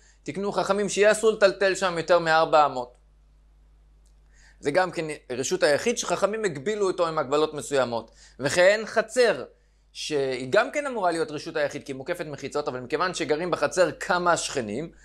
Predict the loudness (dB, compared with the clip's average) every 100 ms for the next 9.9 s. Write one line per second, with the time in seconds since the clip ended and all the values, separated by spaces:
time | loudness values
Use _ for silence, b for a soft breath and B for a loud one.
0 | b b -6 -4 -2 0 2 0 2 2
1 | 4 2 0 -2 -6 -4 -2 0 0 4
2 | 6 4 -2 B 2 2 4 0 4 4
3 | 6 6 6 2 2 2 4 2 0 -2
4 | 0 -2 0 -2 -2 -4 -2 0 2 4
5 | 6 4 4 0 -4 -4 -2 2 2 2
6 | 0 -8 -6 -6 -6 -6 -12 _ _ -2
7 | 4 4 2 -4 0 4 4 4 4 4
8 | 4 4 4 2 0 0 2 2 0 -2
9 | -4 -2 0 2 4 4 2 -4